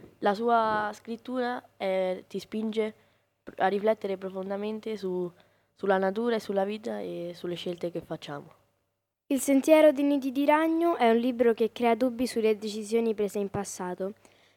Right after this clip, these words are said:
Speaker 2: Calvino ci mostra ancora una volta di essere un maestro dell'arte nella narrazione, regalandoci un'opera che rimarrà con noi a lungo dopo aver chiuso l'ultima pagina.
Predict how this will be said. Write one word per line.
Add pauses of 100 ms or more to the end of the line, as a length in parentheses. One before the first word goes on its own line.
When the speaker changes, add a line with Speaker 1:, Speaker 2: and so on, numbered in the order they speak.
Speaker 2:
Calvino
ci
mostra
ancora
una
volta
di
essere
un
maestro
dell'arte
nella
narrazione, (260)
regalandoci
un'opera
che
rimarrà
con
noi
a
lungo
dopo
aver
chiuso
l'ultima
pagina.